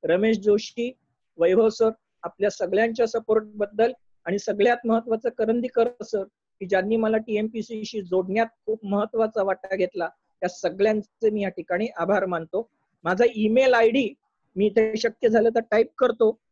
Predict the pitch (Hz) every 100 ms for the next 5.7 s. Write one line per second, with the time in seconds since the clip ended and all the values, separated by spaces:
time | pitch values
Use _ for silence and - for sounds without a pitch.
0 | _ _ _ _ _ _ _ _ _ _
1 | _ _ 165 - 233 214 214 226 254 254
2 | 254 277 247 240 240 240 226 233 240 240
3 | 220 - 190 214 _ 208 214 214 208 226
4 | 185 - 247 247 233 220 233 247 262 240
5 | 254 226 226 233 220 220